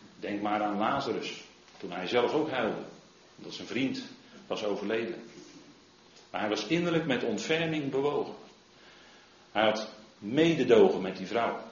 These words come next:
Hè, dat is het woord. Het heeft te maken met zijn innerlijk, hè? Innerlijke ontferming. Hè, dat woord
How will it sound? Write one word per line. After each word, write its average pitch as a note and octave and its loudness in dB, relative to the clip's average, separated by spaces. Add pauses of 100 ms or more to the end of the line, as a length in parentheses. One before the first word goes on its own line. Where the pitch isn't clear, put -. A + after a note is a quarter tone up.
(180)
Hè, G#2+ -14
dat G#2+ -2
is F2+ -8
het F2 -10
woord. G#2+ 0 (480)
Het F#2 -10
heeft G#2+ 2
te A#2 -2
maken A#2 0
met A2 -2
zijn G2+ -4
innerlijk, A#2 0
hè? B2+ -4 (340)
Innerlijke C3 4
ontferming. A#2 -2 (260)
Hè, G#2+ -10
dat A#2 -6
woord A#2 4